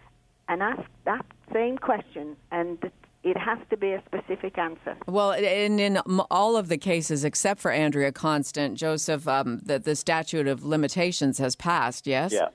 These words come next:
Speaker 2: Yeah.
Speaker 3: that's correct. Th-
Speaker 2: Yeah.
Speaker 3: They're all, none of them can be prosecuted.
Speaker 2: Right.
Speaker 3: But, but, but let's,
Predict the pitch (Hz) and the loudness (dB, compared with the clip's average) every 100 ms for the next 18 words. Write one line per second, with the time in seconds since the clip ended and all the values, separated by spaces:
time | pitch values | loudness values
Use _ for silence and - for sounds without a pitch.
0 | _ - 131 120 135 - - - 120 117 | _ -6 0 0 0 0 0 2 -2 2
1 | 123 123 120 123 117 135 139 127 110 107 | 4 6 6 4 2 0 2 -2 -4 -6
2 | 101 - 95 98 98 - 80 76 - 131 | -4 2 2 2 -6 -10 -10 -10 -6 -4
3 | 110 78 - 123 - 135 - 139 156 180 | -4 -2 0 0 0 -4 -2 -6 -2 -2